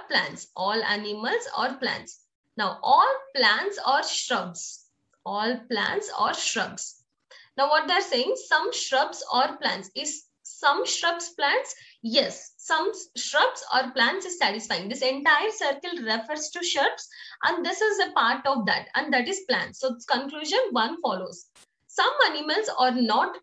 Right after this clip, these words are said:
shrubs. No, that's definitely wrong because all animals are shrubs. So some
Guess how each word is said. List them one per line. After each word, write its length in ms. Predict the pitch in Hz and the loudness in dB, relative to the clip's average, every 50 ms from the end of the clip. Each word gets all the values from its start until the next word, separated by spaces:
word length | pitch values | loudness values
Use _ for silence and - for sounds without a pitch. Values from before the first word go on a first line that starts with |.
| _ - | _ -4
shrubs. 580 | - - - 247 226 185 190 175 - - - _ _ _ _ _ _ _ _ 311 | -2 -2 2 2 2 2 0 -4 -8 -14 -16 _ _ _ _ _ _ _ _ 2
No, 240 | 330 320 247 208 220 | 4 4 6 4 6
that's 220 | 277 415 403 - - | 4 2 2 2 2
definitely 540 | 339 320 320 - 370 427 415 381 415 392 | 2 2 4 4 2 2 6 6 6 6
wrong 240 | 269 214 180 175 185 | 8 6 4 2 0
because 260 | 220 254 320 381 - - - | -2 -2 -2 -2 -4 -2 2
all 280 | 226 247 262 302 381 494 480 427 359 | 6 8 8 8 8 6 6 2 2
animals 400 | 330 349 359 339 359 359 392 381 | 2 0 0 0 0 0 0 -2
are 220 | - - 269 269 - | 0 2 0 0 2
shrubs. 480 | - - - 269 294 - - - - _ _ _ _ _ | -2 -2 0 0 0 -2 -4 -8 -14 _ _ _ _ _
So 160 | - 330 339 | -6 -6 -2
some 260 | 349 339 320 359 466 | 2 2 2 2 4